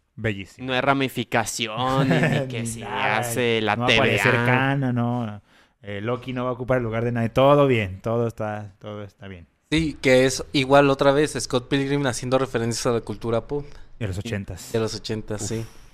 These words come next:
Speaker 2: Y creo que aparte algo que es muy chingona de esta serie, que honestamente me encantó, es el hecho de que ya la tema de Ramona se deja de convertir en el premio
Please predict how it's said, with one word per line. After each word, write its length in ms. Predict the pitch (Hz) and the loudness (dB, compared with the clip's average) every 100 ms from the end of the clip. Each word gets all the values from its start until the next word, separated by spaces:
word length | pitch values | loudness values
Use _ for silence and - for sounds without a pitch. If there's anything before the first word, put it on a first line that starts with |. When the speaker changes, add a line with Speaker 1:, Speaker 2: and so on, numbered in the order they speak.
| - - - | -18 -12 0
Speaker 2:
Y 240 | 202 196 | 0 0
creo 360 | - 180 190 190 | -2 0 0 2
que 140 | 240 | 2
aparte 420 | 220 175 165 202 | 4 2 2 0
algo 340 | 185 156 160 175 | 0 0 -2 -2
que 80 | 139 | -4
es 80 | |
muy 320 | 139 160 160 135 | -2 -2 -2 -6
chingona 480 | 151 135 127 127 | -4 -2 0 0
de 60 | 143 | -2
esta 120 | 143 | -4
serie, 240 | 135 127 127 | -4 -2 -2
que 80 | |
honestamente 400 | 127 113 127 131 | -2 -2 -2 -2
me 60 | 131 | -2
encantó, 460 | 123 107 101 120 - | -2 -2 2 2 2
es 200 | 123 - | -2 -2
el 140 | 123 | 0
hecho 240 | 123 - 123 | 0 0 -2
de 100 | 113 | 0
que 180 | 110 101 | -2 -2
ya 220 | 110 113 | 0 0
la 180 | 123 127 | 0 -2
tema 480 | - 120 120 131 | -2 -2 0 0
de 480 | 123 104 98 95 - - | 0 0 -2 -4 -6 -4
Ramona 680 | 123 123 127 135 135 143 - | 0 2 4 4 2 0 -4
se 200 | - 117 | -4 -2
deja 180 | 123 | 0
de 100 | 135 | -2
convertir 480 | - 110 104 101 113 | -2 -2 -2 -2 0
en 140 | 123 117 | 0 0
el 100 | 107 | -4
premio 540 | - 120 131 170 | 0 2 4 6